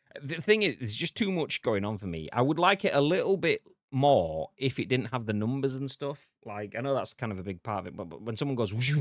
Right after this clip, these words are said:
spins the sword around and hits, like, someone for a hundred eighty, say it's someone else for two hundred forty-seven, that stuff just instantly got, "Ah, it's too much going on," breaks my immersion, I'm not that bothered. But it looked great. Like, quality, design, depth, everything. Stuff,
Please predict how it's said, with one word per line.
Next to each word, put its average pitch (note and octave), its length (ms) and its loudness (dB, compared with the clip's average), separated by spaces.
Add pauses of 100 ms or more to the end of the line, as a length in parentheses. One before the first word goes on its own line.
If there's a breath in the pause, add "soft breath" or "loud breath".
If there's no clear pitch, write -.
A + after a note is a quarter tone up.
(240)
spins A#2+ 320 -4
the G#2 40 -6
sword A#2+ 240 0
around F#2 160 -6
and E2+ 80 -14
hits, - 220 -6
like, F2+ 160 -10
someone F#2+ 220 -8
for G#2+ 120 -8
a F#2+ 40 -4
hundred A2+ 240 -6
eighty, B2+ 320 -8
say A2 200 -4
it's G#2 100 -6
someone A2+ 160 -6
else G#2 100 -6
for - 80 -14
two G#2 100 -8
hundred G2 160 -8
forty-seven, C#3 400 -6 (380 loud breath)
that A2 120 -4
stuff - 240 0
just - 200 -8
instantly F#2+ 360 -6
got, E2 160 -10
"Ah, F2 260 -10 (160)
it's - 100 -18
too A#2+ 100 -10
much G2+ 140 -12
going F#2+ 140 -8
on," F2+ 200 -6 (320 soft breath)
breaks G#2+ 240 -4
my G2 60 -4
immersion, F2+ 420 -2
I'm F2 100 -6
not E2 120 -6
that D2+ 100 -8
bothered. D#2+ 280 -10 (320 loud breath)
But B2 120 2
it B2 80 -2
looked C#3+ 360 6
great. G2 460 -2 (140)
Like, G#2+ 220 -6 (360)
quality, D3 600 2
design, A#2 580 -4
depth, A#2+ 340 0
everything. B2+ 580 -4
Stuff, - 300 0